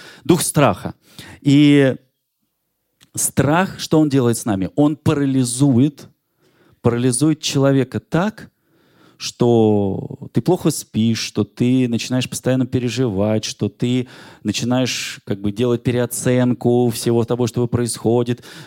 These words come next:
Это присуще, кстати, женщинам. Они очень много думают, очень много анализируют. Такой вот ст-, "Ой, а что будет в будущем? А как же вот мои там, да-да-да?"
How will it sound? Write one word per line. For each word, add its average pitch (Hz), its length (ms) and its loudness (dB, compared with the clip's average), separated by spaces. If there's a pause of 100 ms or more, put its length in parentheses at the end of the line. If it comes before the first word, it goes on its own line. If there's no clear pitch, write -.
Это 95 220 -8
присуще, - 400 -4
кстати, - 260 -4
женщинам. 104 560 -2
Они 101 100 0
очень 101 240 -4
много 98 300 -2
думают, 104 600 -4
очень 98 220 -8
много 95 200 -4
анализируют. 101 920 -4 (320)
Такой 104 220 -2
вот 104 120 0
ст-, - 140 -8
"Ой, 107 160 2
а - 20 -2
что 110 220 -2
будет 110 340 -2
в 101 80 -12
будущем? 107 640 -2
А 101 60 -2
как 107 200 -4
же 104 120 -2
вот 107 180 0
мои 110 240 -2
там, 104 220 -4
да-да-да?" 113 440 -4